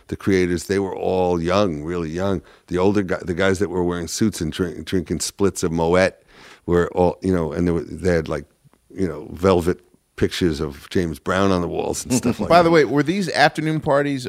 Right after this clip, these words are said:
Speaker 2: or night parties? Just
Speaker 1: These were night parties, but they
Speaker 2: So
Speaker 1: weren't
Speaker 2: they,
Speaker 1: late.
Speaker 2: they, they weren't carding back then as hard and
Speaker 1: Uh, they had day stuff too in the parks, but I didn't go to those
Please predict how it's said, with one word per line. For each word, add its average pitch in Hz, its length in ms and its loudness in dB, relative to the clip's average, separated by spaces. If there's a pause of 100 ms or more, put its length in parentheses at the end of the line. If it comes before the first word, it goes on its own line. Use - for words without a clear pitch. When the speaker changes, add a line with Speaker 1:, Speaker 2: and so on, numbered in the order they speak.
Speaker 2:
or 107 500 2
night 113 260 -2
parties? 78 460 -4
Just 95 240 -10
Speaker 1:
These 151 140 0
were 165 100 2
night 117 220 2
parties, 90 280 0
but - 160 -8
they 107 80 2
Speaker 2:
So 104 100 4
Speaker 1:
weren't 131 120 4
Speaker 2:
they, 143 60 8
Speaker 1:
late. 139 140 6
Speaker 2:
they, 135 160 4
they 131 140 4
weren't 131 300 0
carding 113 360 4
back 101 220 0
then 101 220 -4
as 98 160 -6
hard 98 280 -2
and 92 300 -8 (440)
Speaker 1:
Uh, 139 200 2
they 156 160 4
had 170 180 2
day 147 160 4
stuff - 300 0
too 147 180 4
in 131 60 4
the 107 80 0
parks, 135 400 0
but - 260 -10
I 110 140 2
didn't 104 160 4
go 95 100 2
to 87 80 2
those 73 320 -6